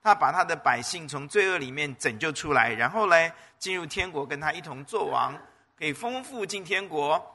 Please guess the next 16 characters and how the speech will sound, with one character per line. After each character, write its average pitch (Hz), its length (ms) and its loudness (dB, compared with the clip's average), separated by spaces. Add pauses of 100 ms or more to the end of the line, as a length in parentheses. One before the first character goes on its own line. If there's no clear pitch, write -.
和 180 200 0
他 170 160 8
一 151 100 -2
起， - 260 -6
一 196 100 -4
同 139 240 -4
当 160 220 6
王， 135 220 0
管 147 320 6
理 151 160 -6
上 165 260 0
帝 151 100 -10
所 127 240 -8
创 156 320 -4
造 143 200 2
的 123 240 -6